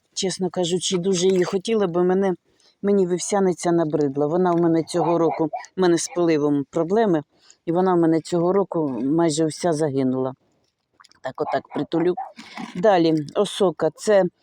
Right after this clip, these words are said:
пальмолиста осока, але вона, мені здається, хвора якась. Вона ж має бути вічно зелена. Сорт ось такий. Little,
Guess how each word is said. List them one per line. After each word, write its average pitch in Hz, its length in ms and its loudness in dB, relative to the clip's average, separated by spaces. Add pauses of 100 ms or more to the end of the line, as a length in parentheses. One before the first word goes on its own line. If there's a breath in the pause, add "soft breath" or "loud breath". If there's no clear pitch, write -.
(240 soft breath)
пальмолиста 185 680 2
осока, 202 500 -2
але 175 220 2
вона, 185 240 2
мені 180 240 2
здається, 160 500 0
хвора 151 440 -4
якась. 156 480 -6 (360 loud breath)
Вона 180 180 2
ж 170 140 -2
має 170 200 4
бути 160 280 -2
вічно 160 320 -2
зелена. 170 580 0 (720 loud breath)
Сорт 190 420 -2
ось 170 160 -4
такий. 156 520 -2 (1300 soft breath)
Little, 190 680 0